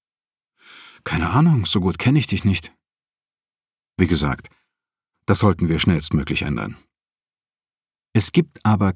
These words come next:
keine Person in deinem Leben, die damit ein Problem hätte, oder? Ich will auf keinen Fall schuld sein, dass deine Beziehung zerbricht.“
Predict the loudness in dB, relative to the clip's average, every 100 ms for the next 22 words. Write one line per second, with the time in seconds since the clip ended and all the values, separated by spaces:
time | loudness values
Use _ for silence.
0 | -2 -2 2 2 0 -2 -2 0 0 2
1 | 2 0 -2 0 0 2 0 2 2 2
2 | 2 0 0 0 0 0 0 0 -2 -6
3 | -4 -4 -2 -2 -2 -2 -4 -6 -8 -6
4 | -2 0 0 -2 _ _ _ _ _ _
5 | _ 0 2 4 2 0 -4 0 2 4
6 | 2 2 0 0 2 0 0 0 2 2
7 | 0 -2 2 2 2 -2 0 2 2 0
8 | 0 0 -2 -4